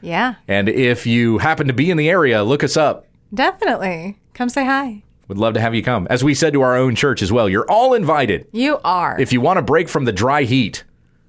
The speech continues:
Speaker 1: The dry
Speaker 2: Or,
Speaker 1: heat.
Speaker 2: I'm sorry, if you want, <laughs> yeah, if you want to break
Speaker 1: <laughs> Hang on.
Speaker 2: from the oppressive humidity
Speaker 1: There you
Speaker 2: and
Speaker 1: go.
Speaker 2: you would rather have a dry heat, then, uh,
Speaker 1: Yes.
Speaker 2: then yeah, come on down. Different opinions about that. I would prefer the dry heat myself.
Speaker 1: <laughs> Me too, honestly. <laughs>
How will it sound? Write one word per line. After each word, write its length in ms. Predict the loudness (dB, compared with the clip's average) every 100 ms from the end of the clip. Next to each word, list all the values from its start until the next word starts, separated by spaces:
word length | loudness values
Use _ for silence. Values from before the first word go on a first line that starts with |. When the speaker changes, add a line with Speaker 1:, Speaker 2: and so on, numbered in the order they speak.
| _
Speaker 1:
The 100 | -8
dry 280 | -2 -2 0
Speaker 2:
Or, 100 | 2
Speaker 1:
heat. 80 | 2
Speaker 2:
I'm 60 |
sorry, 220 | 2 0 2
if 60 |
you 80 | 2
want, 200 | 2 0
<laughs> 40 | 0
yeah, 260 | 0 2
if 80 | 2
you 60 | 2
want 160 | 2
to 60 | 2
break 220 | 0 0
Speaker 1:
<laughs> 0 |
Hang 360 | 0 0 0 2
on. 280 | 2 0 -2
Speaker 2:
from 240 | -2 0
the 100 | 0
oppressive 540 | 0 -2 0 0 0 0
humidity 640 | 2 2 2 0 0 -4
Speaker 1:
There 240 | -2 0 0
you 60 | 0
Speaker 2:
and 100 | 0
Speaker 1:
go. 60 | 2
Speaker 2:
you 60 |
would 120 | 2 2
rather 300 | 2 2 2
have 160 | 0
a 40 | 0
dry 280 | 0 0
heat, 280 | 0 -2 0
then, 140 | -2 0 0
uh, 180 | 0 0
Speaker 1:
Yes. 80 |
Speaker 2:
then 160 | 0 0
yeah, 160 | -2 -2
come 180 | -4
on 80 | -2
down. 220 | -2 -4 -6 _ _ _ -20 -20 -6 -2
Different 280 | 0 2
opinions 420 | 2 0 0 0 0
about 240 | 0 2
that. 200 | 0 0
I 140 | 0 0
would 160 | 0
prefer 260 | -2 -2 0
the 100 | 0
dry 240 | 0 -2
heat 240 | -4 -10 -14 _ -4 -2 0
myself. 380 | 0 0 -2 -2 -2 -4 -4 -6 -6
Speaker 1:
<laughs> 440 | -10 -10 -10 -4
Me 120 | -2
too, 260 | 0 2 2
honestly. 640 | 0 0 0 0 0 0
<laughs> 40 | -2